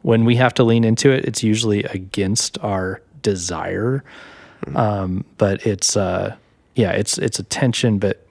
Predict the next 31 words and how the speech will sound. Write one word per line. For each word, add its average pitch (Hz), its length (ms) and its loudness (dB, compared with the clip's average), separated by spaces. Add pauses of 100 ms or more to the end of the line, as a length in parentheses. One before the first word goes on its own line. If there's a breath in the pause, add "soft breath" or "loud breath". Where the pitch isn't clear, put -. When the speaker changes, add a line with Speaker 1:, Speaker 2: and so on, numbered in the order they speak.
Speaker 1:
but 113 100 0
we 104 180 2
lean 110 380 2
toward 95 480 -2 (180)
kinda 101 200 -4
going, 87 260 -8
"Look, 92 320 -10
no, 92 380 -8
like, 95 140 -4 (180)
we're 104 160 0
not, 95 320 -4 (920 loud breath)
we're 120 120 0
not 107 200 2
your 101 120 -4
guru, 92 460 -6
we're 92 160 -6
not - 200 -12
your 98 140 -4
expert." 87 600 -4
Um, 90 440 -4 (1120)
and, 110 460 2 (280)
and 127 120 4
I 123 80 4
think 143 220 2
the 120 120 4
other 143 200 4
reason 107 260 0
it's 95 140 -6
hard 98 540 -2
is 101 160 -4
because 95 640 -2